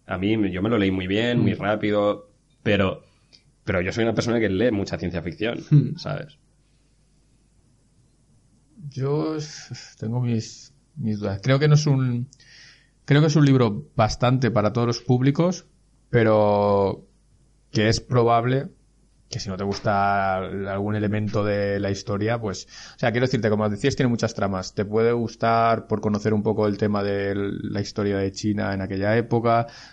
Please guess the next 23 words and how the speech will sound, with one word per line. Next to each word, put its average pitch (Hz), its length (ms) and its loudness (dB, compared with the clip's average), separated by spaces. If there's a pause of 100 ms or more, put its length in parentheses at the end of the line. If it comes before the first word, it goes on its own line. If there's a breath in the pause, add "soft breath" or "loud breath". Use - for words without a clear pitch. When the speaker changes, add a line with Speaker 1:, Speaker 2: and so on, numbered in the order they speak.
Speaker 3:
te 107 120 -2
puede 110 200 2
atrapar 104 640 2
por 104 140 -2
el 98 140 -4
tema, 98 500 -2 (160)
<clears throat> - 1200 -2
eh, 104 360 2
de 101 80 0
ciencia 104 340 0
ficción, 120 600 0 (200)
casi 104 220 -6
digo 101 160 -2
un 101 140 -8
super 104 320 -2
spoiler, 113 440 2
<laughs> - 1200 -4
pero 120 540 4 (640)
al 120 140 2
final, 139 480 2 (1200)
no, 123 300 0
o 117 120 -4
sea, 107 420 4